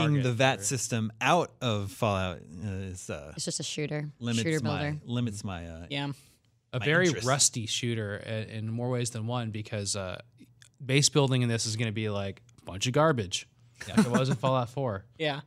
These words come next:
Speaker 1: Which always, like, disappoints me. It's like, I wanna make, like, a really cool creation of my own. Like Minecraft, you know, it gives you, like, the tools to make whatever
Speaker 2: Yeah.
Speaker 1: you want. But Fallout's like, you can make whatever you want. It's gonna be rusty and gross. <laughs>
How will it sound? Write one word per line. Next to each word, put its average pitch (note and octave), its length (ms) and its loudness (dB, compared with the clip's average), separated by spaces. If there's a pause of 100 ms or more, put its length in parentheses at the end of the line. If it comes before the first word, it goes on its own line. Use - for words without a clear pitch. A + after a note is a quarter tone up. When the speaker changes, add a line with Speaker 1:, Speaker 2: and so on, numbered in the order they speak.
Speaker 1:
Which C3 160 -2
always, D#3 260 8
like, C#3+ 140 6
disappoints A#2+ 500 2
me. - 60 -2
It's - 140 -6
like, G2+ 100 -4
I B2 80 4
wanna D#3 180 4
make, D#3 200 4
like, D#3+ 120 0
a D#3 40 0
really D3+ 300 2
cool D3+ 500 4 (340)
creation C#3+ 380 4
of C#3 60 2
my C3+ 180 2
own. C3+ 120 4
Like D#3 220 0
Minecraft, F2 240 -8
you G#2+ 80 -2
know, G#2 60 0
it - 20 -2
gives G#2 220 -2
you, G2+ 100 -4
like, G2+ 140 -6
the A2 80 -6
tools G#2 260 -4
to A2 60 -8
make G2 120 -4
whatever G#2 260 -2
Speaker 2:
Yeah. G2 80 -6
Speaker 1:
you G2+ 40 -4
want. G2 220 -4
But G#2 160 -8
Fallout's B2+ 360 2
like, G#2 260 -4
you F3 120 2
can A3+ 80 6
make G#3+ 160 4
whatever G#3 240 4
you G#3 100 4
want. G3+ 220 4 (500)
It's A2+ 100 -6
gonna C#3+ 140 6
be C#3 100 6
rusty B2+ 340 6
and A2 80 4
gross. G2+ 520 4
<laughs> - 760 -4